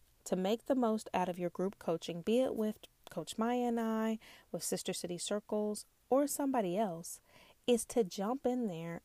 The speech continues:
and to speak up. The worst thing that you can do is to be a part of a group coaching program and not take advantage of the coaches, not access their gifts, their talents, their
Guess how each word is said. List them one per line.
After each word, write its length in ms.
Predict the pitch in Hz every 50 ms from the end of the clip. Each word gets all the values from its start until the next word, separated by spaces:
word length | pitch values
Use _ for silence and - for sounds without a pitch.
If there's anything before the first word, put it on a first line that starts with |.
| _ -
and 180 | 202 190 180
to 100 | - 202
speak 440 | 190 - - - - 208 202 - -
up. 300 | 190 170 - - - - - _ _ - - - - - - - - - -
The 120 | 202 190
worst 400 | 185 180 190 208 233 277 285 -
thing 140 | - 277 269
that 200 | 262 240 226 -
you 60 | 233
can 180 | 226 - 233 214
do 380 | - 175 165 165 165 165 170 -
is 140 | - - - -
to 100 | - 175
be 180 | - 185 196
a 60 | 220
part 240 | 220 - - 208 202
of 100 | 196 190
a 60 | 196
group 260 | 175 - 190 185 180 -
coaching 380 | - - 180 180 - 233 233
program 540 | - - 254 247 233 254 254 247 247 247 247 - - - _ _ _ _ -
and 160 | 285 294 285
not 260 | 294 285 294 - -
take 340 | - - 285 285 277 - - _ _ _ _ _ _ -
advantage 840 | 262 247 220 208 262 247 262 294 302 311 - 247 214 208 214 - - _
of 240 | - - 262 254 277
the 120 | 294 285
coaches, 800 | - - 320 349 403 415 - - 247 202 175 170 180 185 - - - - - - - - -
not 320 | 220 233 262 277 302 - _ -
access 560 | - 254 277 311 - - - 220 202 202 -
their 200 | - - 208 196 196 -
gifts, 300 | - 269 254 220 - -
their 220 | - - 202 202
talents, 640 | - - - - 240 254 254 233 196 180 190 - -
their 320 | - 190 190 185 190